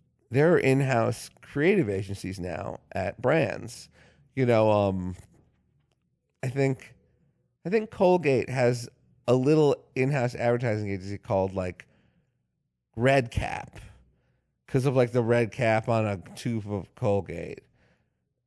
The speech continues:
or Crest or whatever. I don't know the specific brand, but it's like, uh, well, hey, they just kind of found a way to cut out the middleman, didn't they?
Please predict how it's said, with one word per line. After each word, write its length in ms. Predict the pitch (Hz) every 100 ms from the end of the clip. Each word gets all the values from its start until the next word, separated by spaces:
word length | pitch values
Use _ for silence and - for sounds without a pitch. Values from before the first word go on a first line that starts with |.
| _
or 140 | 110 104
Crest 540 | - 98 95 92 -
or 60 | 92
whatever. 320 | 92 90 95
I 140 | 98
don't 320 | 98 90 90
know 160 | 90 90
the 200 | 85 90
specific 440 | - 92 92 87
brand, 380 | 87 85 85 87 - _ _ _ _ -
but 140 | 147
it's 160 | 139 -
like, 340 | 139 123 120
uh, 380 | 123 117 107 107 104 _ _ _ _ _ _ _
well, 160 | 110 110
hey, 240 | 123 151
they 180 | 113 117
just 200 | 131 -
kind 180 | - 139
of 80 | 131
found 200 | 139 113
a 60 |
way 160 | 113 107
to 80 | 95
cut 180 | - 95
out 120 | 107
the 80 | 95
middleman, 480 | 92 90 85 82
didn't 320 | 90 90 92 -
they? 340 | - 113